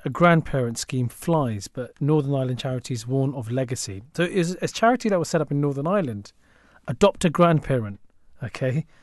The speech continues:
I'll t-, I'll give a bit more sort of context to this. Um, so sort of the, the sort of the opening sort of caption is, "One letter at a time. That's how we're going to combat loneliness." So Kathleen Hammond,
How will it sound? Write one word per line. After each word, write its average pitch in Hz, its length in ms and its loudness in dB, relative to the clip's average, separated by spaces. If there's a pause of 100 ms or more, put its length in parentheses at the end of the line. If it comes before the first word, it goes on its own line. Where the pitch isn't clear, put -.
(180)
I'll 151 140 4
t-, 196 200 2
I'll 165 100 6
give 185 140 2
a 175 60 4
bit 185 140 2
more 160 180 4
sort 160 160 2
of 139 60 -2
context 151 500 2
to 135 60 0
this. 113 340 -8 (640)
Um, 156 420 4 (320)
so 170 280 4
sort 165 180 0
of 156 80 0
the, 165 160 -2
the 143 140 -6
sort 151 160 -2
of 156 40 4
the 160 40 8
opening 160 340 4
sort 135 140 -2
of - 40 -8
caption - 400 -2
is, 120 220 -2 (380)
"One 165 340 6
letter 165 260 0
at 139 140 -2
a 147 40 0
time. 110 420 -4 (420)
That's 147 340 0
how 143 120 0
we're 135 120 -4
going 127 200 -2
to 131 100 -8
combat 123 380 -4
loneliness." 107 640 -6 (680)
So - 120 0
Kathleen 180 400 2
Hammond, 147 500 0